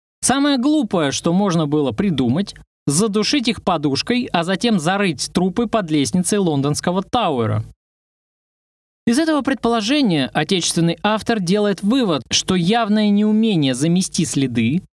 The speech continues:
свидетельствует скорее в пользу Ричарда Третьего.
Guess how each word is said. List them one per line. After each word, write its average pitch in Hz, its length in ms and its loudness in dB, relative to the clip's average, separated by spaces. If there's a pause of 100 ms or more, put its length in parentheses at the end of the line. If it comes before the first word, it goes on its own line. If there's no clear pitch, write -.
(100)
свидетельствует 196 800 0
скорее 160 460 0
в - 100 -18
пользу 208 380 0
Ричарда 151 420 -2
Третьего. 151 560 -2